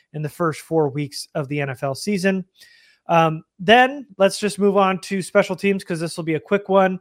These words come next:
Long snapper Josh Harris. We knew punter J K Scott were gonna make it. They had no competition. Cameron Dicker ended up winning the job, and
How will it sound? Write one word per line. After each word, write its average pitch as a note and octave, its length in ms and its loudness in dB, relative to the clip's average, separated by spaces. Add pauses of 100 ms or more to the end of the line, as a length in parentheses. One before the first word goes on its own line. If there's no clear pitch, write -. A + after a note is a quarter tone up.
(560)
Long G#3 300 4
snapper G#3 380 2
Josh F#3+ 340 4
Harris. F#3+ 640 2
We E3+ 180 -4
knew G3 320 4
punter G3 380 -2
J F#3 200 0
K E3+ 200 -4
Scott G3 480 2 (320)
were E3+ 80 -6
gonna F3 160 2
make F#3+ 260 0
it. F#3 140 0
They F3+ 160 0
had E3 240 2
no D#3+ 180 -4
competition. G3+ 800 -2 (420)
Cameron G#3+ 360 -2
Dicker G3 400 0
ended F3 220 0
up D3 140 -2
winning G3 360 -2
the F#3+ 80 -2
job, F3 500 4 (380)
and A#3 480 2